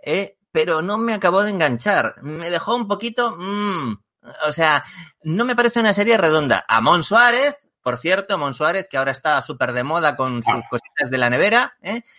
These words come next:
Speaker 1: Le, le, sí que le gustó mucho Doom Patrol.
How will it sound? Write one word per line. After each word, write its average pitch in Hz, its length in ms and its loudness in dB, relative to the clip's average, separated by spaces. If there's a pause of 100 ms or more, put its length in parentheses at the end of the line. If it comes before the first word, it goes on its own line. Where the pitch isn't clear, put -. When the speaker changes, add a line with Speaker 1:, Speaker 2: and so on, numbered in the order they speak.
(120)
Speaker 1:
Le, 143 280 -2
le, 131 200 -4
sí 247 120 -8
que 277 100 -4
le 240 100 -2
gustó 190 280 0
mucho 165 300 -2
Doom 139 180 -6
Patrol. 101 480 -6